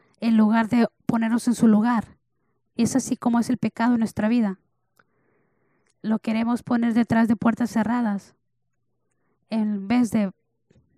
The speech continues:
de, de deshacernos de ello.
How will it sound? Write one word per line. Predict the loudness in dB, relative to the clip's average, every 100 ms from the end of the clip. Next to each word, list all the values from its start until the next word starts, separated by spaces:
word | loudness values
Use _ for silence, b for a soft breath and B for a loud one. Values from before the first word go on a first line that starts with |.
| _ _ _ _ _ _ _ _ _ _ _ _ _ _
de, | -4 -2 -2 -6 -18 _ _ _ _ _ _
de | 2
deshacernos | 4 4 2 2 4 4 4
de | 4
ello. | 2 0